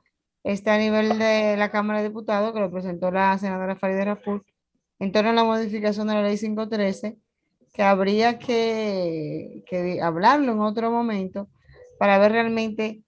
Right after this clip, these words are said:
qué abarca desde la óptica de discapacidad para personas con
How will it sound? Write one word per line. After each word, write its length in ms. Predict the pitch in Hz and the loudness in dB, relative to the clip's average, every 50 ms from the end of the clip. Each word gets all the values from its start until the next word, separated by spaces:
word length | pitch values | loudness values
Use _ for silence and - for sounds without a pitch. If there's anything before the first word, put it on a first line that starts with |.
| _ _ _ _ _ _ _ _ - - - - - - | _ _ _ _ _ _ _ _ -20 -20 -18 -18 -18 -6
qué 400 | - 277 269 277 294 302 302 - - | 2 6 8 8 10 8 8 6 4
abarca 880 | - 220 214 208 190 208 214 220 226 220 202 185 180 - 185 175 175 170 | 2 4 4 4 2 2 0 2 2 2 2 0 -2 -4 -4 -4 -2 -2
desde 420 | 175 190 190 196 190 180 190 185 | -2 -4 -4 -4 -4 -4 -2 0
la 180 | 180 175 175 185 | 2 2 4 4
óptica 440 | 208 233 233 - - - 247 240 | 2 2 0 -4 -6 -4 -2 -2
de 100 | 233 220 | 0 0
discapacidad 800 | 220 226 226 220 - 214 208 214 214 208 - 226 208 202 196 196 - - - - - - - _ | -2 -4 -4 -6 -8 -8 -4 -4 -4 -4 -4 -6 -6 -4 -6 -6 -8 -12 -20 -20 -20 -20 -14 _
para 180 | - 226 240 226 | 0 0 0 2
personas 400 | 202 214 202 220 208 208 208 208 | 0 0 0 0 0 0 -2 -2
con 540 | - - 220 220 226 233 247 269 269 - | -4 -2 -2 0 0 0 -2 -2 -6 -10